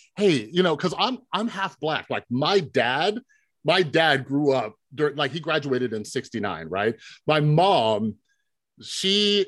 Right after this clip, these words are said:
was beat up for dating Black guys in high school. Like, that's how close this was behind."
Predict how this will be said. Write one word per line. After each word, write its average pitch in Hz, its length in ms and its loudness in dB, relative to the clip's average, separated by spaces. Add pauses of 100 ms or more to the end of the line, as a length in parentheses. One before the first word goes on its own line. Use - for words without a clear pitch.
was 135 220 2
beat 160 320 0
up 139 240 2
for 135 100 2
dating 127 280 -2
Black 131 280 -4
guys 107 380 -6
in 139 120 -2
high 135 200 0
school. 135 180 -2
Like, 123 160 -2
that's 247 200 0
how 226 300 0
close 185 520 -2
this 131 240 -4
was 131 320 -2
behind." 123 460 -6